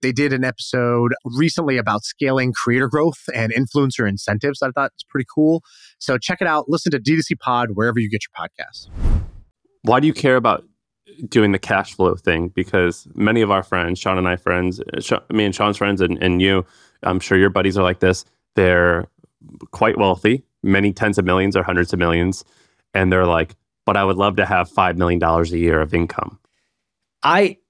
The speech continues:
Speaker 3: for me, and this is, like, very personal, it's not for everybody, but, like, I discovered in going through this, like, wave of, like, massive wealth really quickly, I discovered that, like, like, I'll, I'll give you an, like, a little bit of an anecdote. So when the money hit the bank account,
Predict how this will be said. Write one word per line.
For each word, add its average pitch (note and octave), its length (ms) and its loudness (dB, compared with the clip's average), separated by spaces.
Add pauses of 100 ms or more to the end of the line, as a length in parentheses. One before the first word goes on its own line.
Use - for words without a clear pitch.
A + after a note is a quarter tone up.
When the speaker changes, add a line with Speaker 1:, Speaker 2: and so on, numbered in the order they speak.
(160)
Speaker 3:
for - 220 0
me, C#3 440 4
and A#2+ 140 0
this C3 140 0
is, A2+ 100 -2
like, G2+ 160 0
very A2 160 2
personal, A#2 480 2
it's - 140 -4
not G#2+ 100 2
for G#2 140 0
everybody, G#2 400 0
but, G2 180 -2
like, G#2+ 320 0 (400)
I C3+ 160 2
discovered C3+ 640 2
in G#2+ 140 0
going A2+ 240 2
through A#2 180 -2
this, G#2+ 220 -4
like, G#2 180 -2
wave G#2+ 460 0
of, G#2 200 -6
like, G#2 380 -6 (380)
massive A2+ 400 0
wealth G#2+ 400 0
really A2 200 0
quickly, D#3 560 -2 (400)
I D3 100 4
discovered C#3 480 2
that, B2 120 -4
like, A2 300 -4 (640)
like, D3+ 100 2
I'll, C3 160 4
I'll C#3+ 80 0
give C#3 140 4
you C3+ 80 4
an, A#2 180 2
like, G#2+ 320 -2
a A#2 60 -4
little A2 160 0
bit A2 100 0
of G#2 80 -2
an G2+ 80 -2
anecdote. G2 420 -6 (240)
So C3 260 2
when C#3 180 2
the B2+ 80 4
money D3 280 4
hit D3 220 0
the - 80 -2
bank A2 260 -2
account, G#2 460 -6